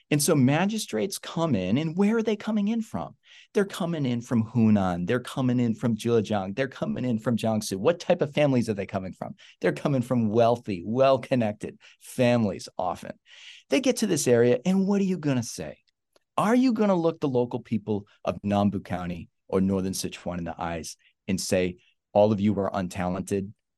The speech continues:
which is why you have not been able to pass the exam and get a presented, a pre-, a presented scholar, a Jinshu degree holder for decades, even half a century"? No,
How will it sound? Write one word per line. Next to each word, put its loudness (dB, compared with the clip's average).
which -2
is -2
why 4
you 2
have 0
not 0
been 0
able -4
to -14
pass -4
the -6
exam -4
and -2
get 2
a 0
presented, -2
a 2
pre-, -2
a 0
presented 0
scholar, 2
a -6
Jinshu -4
degree -2
holder -4
for -2
decades, 0
even 4
half -4
a -8
century"? -2
No, 0